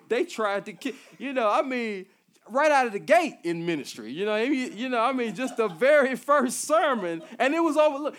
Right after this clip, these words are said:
And, and he was giving this talk. The talk I'm giving right now about so, about, about, about race and stuff like that, they tried to kill him over that. That's why they tried to, you know, so he's, he stands up and he quotes the Isaiah scroll, and, and he, and he, he's announcing his mission as the Messiah.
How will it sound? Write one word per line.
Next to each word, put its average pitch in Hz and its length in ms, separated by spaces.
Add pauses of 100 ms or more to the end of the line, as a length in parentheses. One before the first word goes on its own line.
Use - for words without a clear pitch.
And, 269 140
and 262 180
he 339 140
was 285 160
giving 330 260
this 381 160
talk. 254 400 (140)
The 226 100
talk 320 260
I'm 320 140
giving 320 220
right 320 180
now 320 160
about 294 240
so, 320 180
about, 247 380
about, 233 380 (120)
about 220 440
race 294 340
and 190 160
stuff 294 260
like 302 260
that, 339 260 (160)
they - 140
tried 294 240
to 302 40
kill 339 220
him 349 80
over 392 180
that. 508 240 (680)
That's - 180
why 349 140
they 403 80
tried 415 240
to, 277 40
you 302 140
know, 330 140
so 285 100
he's, 302 300 (160)
he 294 120
stands 294 380
up 294 120
and 269 80
he 254 100
quotes 285 260
the - 100
Isaiah 262 400
scroll, 262 520
and, 156 120 (280)
and 180 120
he, 254 220
and 196 160
he, 240 160
he's 202 480
announcing 233 540
his 220 160
mission 240 340
as 233 120
the 220 60
Messiah. 247 520